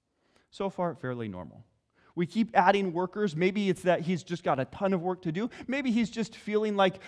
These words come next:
uh, these people really need work and he feels compassion for them, and so he's giving them work to do. I'm not sure. It doesn't say 'cause the work is not important for this story. What's important is that he keeps coming out and he keeps finding workers.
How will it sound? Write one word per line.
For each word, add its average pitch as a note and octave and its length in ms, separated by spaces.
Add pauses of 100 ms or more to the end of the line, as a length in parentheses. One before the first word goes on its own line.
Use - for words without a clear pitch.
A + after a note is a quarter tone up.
(140)
uh, E3+ 120
these F3+ 240
people F#3 300
really F3 300
need E3+ 320
work F#3 300
and F3+ 120
he D3+ 120
feels D3 300
compassion D#3 480
for G3 100
them, G#3+ 160
and G3+ 80
so F3 140
he's E3 180
giving D3+ 280
them C#3 120
work B2+ 220
to - 120
do. G#2 300 (640)
I'm D3 220
not C#3 240
sure. - 400 (480)
It A#2 80 (100)
doesn't C3+ 280
say G#3 200
'cause G3+ 220
the F#3 80
work G3 220
is F#3 120
not F#3 160
important F3+ 400
for D3 120
this D3 160
story. F3+ 280
What's C#3+ 220
important D3+ 480 (220)
is D#3+ 100
that D#3+ 120
he C4 120
keeps - 320
coming A3 320
out D#3 160
and D#3 100
he D#3 80
keeps - 320
finding G3 640
workers. B2 760